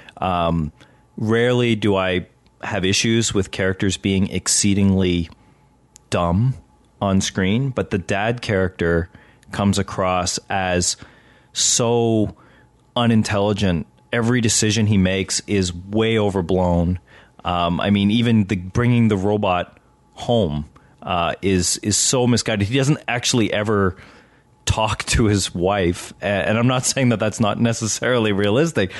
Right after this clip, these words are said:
I'm just, the way they communicate and what he does and how they broach things, everything is so abrupt, and they learn, like, they're worse than the David character. They're so out of tune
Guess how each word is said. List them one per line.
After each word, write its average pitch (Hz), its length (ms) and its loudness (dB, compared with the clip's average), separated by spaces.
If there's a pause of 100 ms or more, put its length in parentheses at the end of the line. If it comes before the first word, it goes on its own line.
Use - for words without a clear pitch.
(140)
I'm 131 100 0
just, 139 280 0
the 143 60 0
way 120 400 2
they 113 240 2
communicate 104 800 2 (180)
and 95 220 2
what 110 160 0
he 110 160 0
does 95 640 0 (240)
and 98 120 0
how 107 280 0
they 107 120 2
broach 101 440 0
things, 92 560 0 (400)
everything 139 340 0
is 120 100 2
so 120 300 2
abrupt, 107 640 -2
and 101 140 4
they 101 120 2
learn, 113 460 2
like, 92 280 0 (680)
they're 127 100 2
worse 117 500 2
than 90 440 2 (600)
the 101 160 -2
David 98 440 -2
character. 85 500 -2
They're 87 160 -2
so 110 500 0
out 101 160 -2
of - 140 -6
tune 110 560 2